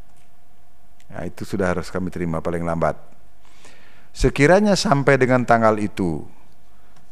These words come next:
saudara tidak menyerahkan perbaikan permohonan pada tanggal dan jam itu, maka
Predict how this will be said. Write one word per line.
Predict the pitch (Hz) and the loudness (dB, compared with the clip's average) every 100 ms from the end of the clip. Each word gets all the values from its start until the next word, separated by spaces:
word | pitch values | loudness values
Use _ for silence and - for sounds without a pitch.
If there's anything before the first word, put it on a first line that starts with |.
| - | -6
saudara | - 101 104 101 | -2 4 4 4
tidak | - 101 - | 0 0 0
menyerahkan | 107 101 98 101 95 | -2 -2 -2 -2 -4
perbaikan | 92 92 92 92 87 | -2 0 0 0 -2
permohonan | 90 90 120 123 101 226 214 - - - - - - | -2 0 2 4 4 0 -4 -8 -10 -10 -10 -10 -10
pada | - 92 90 | -6 -4 -2
tanggal | 98 98 87 | 0 2 0
dan | 92 85 | 0 0
jam | 90 90 | 0 -2
itu, | 107 92 95 135 - - - - - - - | -2 -2 -4 -6 -10 -10 -10 -10 -10 -10 -4
maka | 101 95 - 131 156 202 | 0 0 6 6 6 0